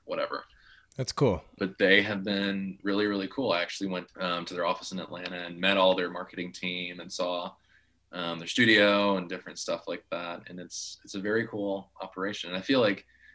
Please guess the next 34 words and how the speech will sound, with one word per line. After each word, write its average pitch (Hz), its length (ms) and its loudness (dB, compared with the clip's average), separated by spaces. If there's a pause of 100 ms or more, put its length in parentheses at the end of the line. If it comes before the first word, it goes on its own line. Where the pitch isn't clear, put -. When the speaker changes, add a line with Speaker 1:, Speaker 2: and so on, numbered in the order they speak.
(360)
Speaker 1:
um, 90 500 -2
you 104 100 -8
know, 98 60 0
I've 92 80 0
heard 110 160 2
another 90 220 -2
podcast 85 580 -8
where 87 140 -8
people 87 240 -10
talk 82 240 -10
about 82 240 -8
eBay 92 340 0
watches 85 680 -4
and, 82 260 -18
you 90 80 -14
know, 82 160 -6
there's 82 280 -6
authentication 107 680 0
now 101 160 4
and 98 100 2
all 87 100 0
that 80 120 -6
kind 87 80 -12
of 85 80 -14
stuff. - 420 -6 (640)
Um, 90 480 0
but - 140 -12
there's 104 180 -4
just - 240 -2
something 117 560 0
really 95 680 0 (960)
refreshingly 98 840 0
simple 92 680 -4
about 85 760 -4